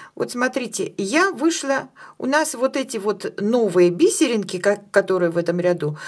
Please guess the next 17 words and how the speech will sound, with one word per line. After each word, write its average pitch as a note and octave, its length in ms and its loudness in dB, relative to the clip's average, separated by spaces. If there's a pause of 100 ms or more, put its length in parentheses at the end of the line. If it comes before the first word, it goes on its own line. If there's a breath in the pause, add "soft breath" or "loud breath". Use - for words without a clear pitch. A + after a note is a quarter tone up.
(160 loud breath)
вот A#3+ 240 -4
у - 80 -2
нас G#3+ 300 0
угловые G3+ 640 2
именно B3 480 -2
вот G#3+ 280 -2
так F3 220 0
располагаются. E3 920 -2
Дырочка D4+ 720 2
идёт G#3+ 280 -4
вот F#3+ 200 -6
таким F#3 340 -6
образом. D#3 600 -4
Не A3 200 0
идёт E4+ 300 2
вот A3+ 320 -6
так - 400 0